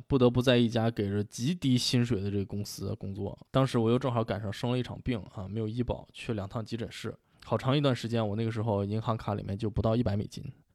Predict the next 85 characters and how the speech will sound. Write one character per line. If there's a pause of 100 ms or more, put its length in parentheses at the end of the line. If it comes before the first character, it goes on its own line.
(240)
如
果
你
跟
那
个
时
候
的
我
说
啊，
说
有
人
交
不
起
五
十
块
钱
的
罚
款 (260)
啊，
那
我
可
太
能
理
解
了。 (460)
我
在
这
里
还
得
云
感
谢
一
下
当
时
啊，
对
我
不
离
不
弃，
还
请
假
照
顾
我
的
这
个
我
们
家
的
科
学
家， (120)
是
吧？ (540)
啊，
我
也
要
为
全
人
类
郑
重
的
道
歉，